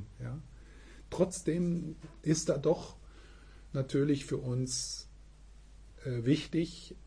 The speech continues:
oder das ist unsere Erfahrung, dass da eine Kontinuität ist. Also ich muss ja auch meine Rechnung bezahlen und du deine. Hm.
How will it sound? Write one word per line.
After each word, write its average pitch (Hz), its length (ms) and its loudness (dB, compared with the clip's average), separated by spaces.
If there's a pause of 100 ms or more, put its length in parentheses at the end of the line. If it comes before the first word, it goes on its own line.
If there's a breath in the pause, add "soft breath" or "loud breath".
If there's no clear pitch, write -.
oder 117 380 6
das 123 280 4
ist 139 140 2
unsere 123 260 4
Erfahrung, 120 460 2
dass 139 180 -2
da - 100 0
eine 131 220 2
Kontinuität 120 960 2
ist. - 540 -8
Also 117 240 -2
ich 143 200 0
muss 143 200 4
ja 147 120 6
auch 131 140 2
meine 139 380 10
Rechnung 117 380 4
bezahlen 104 440 -2
und 107 140 -2
du 131 100 6
deine. 156 460 6 (1700 soft breath)
Hm. 110 600 2